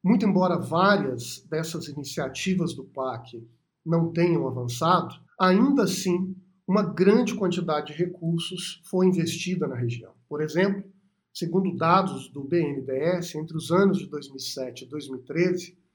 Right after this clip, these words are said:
apenas na região norte foram desembolsados vinte bilhões de reais em investimento.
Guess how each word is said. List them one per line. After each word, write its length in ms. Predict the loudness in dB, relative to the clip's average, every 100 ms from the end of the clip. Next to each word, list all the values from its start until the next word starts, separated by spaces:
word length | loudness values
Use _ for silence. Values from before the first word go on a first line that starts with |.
| _ _ _
apenas 640 | -8 -2 0 2 2 0
na 100 | 0
região 560 | 0 0 -2 -4 -4 -2
norte 640 | 0 0 -2 -6 -12 -18 _ _ _
foram 300 | -2 0 0
desembolsados 1200 | -2 -2 0 0 0 -4 -6 -4 -4 -6 -16 _ _ _ _ _
vinte 540 | -4 2 2 2 -2
bilhões 520 | -2 0 0 0 0
de 140 | -4 -8
reais 420 | -4 -2 -2 -4
em 60 | -8
investimento. 560 | -10 -12 -10 -12 -14